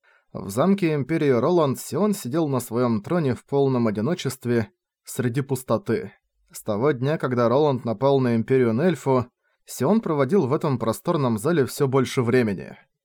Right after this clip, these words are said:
Даже при том, что дворяне и слуги то и дело наведывались к нему по очереди,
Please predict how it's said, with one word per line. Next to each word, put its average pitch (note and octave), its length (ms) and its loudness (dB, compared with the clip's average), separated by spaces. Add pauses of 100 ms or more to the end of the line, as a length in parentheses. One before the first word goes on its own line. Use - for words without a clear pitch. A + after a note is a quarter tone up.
(240)
Даже G#2+ 380 -4
при F#3 140 0
том, D#3+ 240 -2
что - 140 -4
дворяне A2+ 420 0
и G#2 60 -2
слуги C3 400 -2
то - 180 -4
и E3 160 2
дело D3+ 260 2
наведывались B2 680 0
к - 80 -12
нему A#2 240 0
по - 80 -6
очереди, B2 640 -2